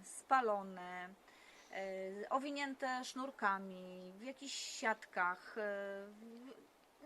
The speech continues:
no po prostu przytrafiają im się rzeczy naprawdę dziwne i nieprzewidywalne.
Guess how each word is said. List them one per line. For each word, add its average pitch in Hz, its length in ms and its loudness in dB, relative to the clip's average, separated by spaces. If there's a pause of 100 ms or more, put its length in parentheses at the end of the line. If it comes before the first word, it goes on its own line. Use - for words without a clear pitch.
no 403 100 4
po 381 100 -10
prostu 403 400 2 (100)
przytrafiają 349 640 4
im 311 180 -4
się 277 180 -4
rzeczy 262 260 -2
naprawdę 240 680 2 (320)
dziwne 277 460 -2
i 247 120 -4
nieprzewidywalne. 202 1120 -4